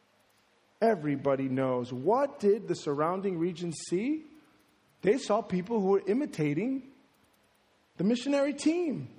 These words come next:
imitating their works. It seems obvious, but the team worked hard to live their lives as an example before the Thessalonians. And now, these Thessalonians are turning around and imitating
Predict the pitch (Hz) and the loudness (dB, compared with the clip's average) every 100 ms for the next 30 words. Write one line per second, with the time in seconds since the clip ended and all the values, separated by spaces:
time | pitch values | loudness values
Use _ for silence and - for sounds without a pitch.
0 | - _ _ _ _ 208 285 - 294 294 | -20 _ _ _ _ 2 2 4 2 2
1 | 285 269 247 302 302 247 - 294 - 226 | 4 4 4 0 0 -2 2 2 2 4
2 | 277 285 294 247 - 196 208 - 285 302 | 4 4 2 0 -4 -6 -6 0 0 2
3 | 262 233 - - 247 262 247 208 165 - | 2 0 -4 -2 2 4 4 2 0 -12
4 | - - - 190 233 269 240 240 208 196 | -20 -8 -2 2 2 4 4 4 4 4
5 | 208 202 180 175 165 147 - 208 233 - | 2 0 -2 -2 -2 -4 0 2 2 2
6 | 156 151 156 - 185 175 185 170 165 165 | 0 2 -2 0 0 2 2 2 2 2
7 | 160 147 131 139 - - - 147 151 269 | 2 0 -2 -6 -12 -20 -6 -2 2 4
8 | 294 175 170 - - - 220 339 - 226 | 4 2 0 -4 -16 0 4 4 4 0
9 | - 175 165 156 165 175 - - 175 - | 2 0 2 2 0 -2 -8 0 0 2
10 | 233 226 220 180 160 165 202 - - 170 | 2 2 2 2 2 2 0 -6 -6 -6
11 | - 269 262 - 165 147 147 160 | 2 4 4 0 0 0 0 -2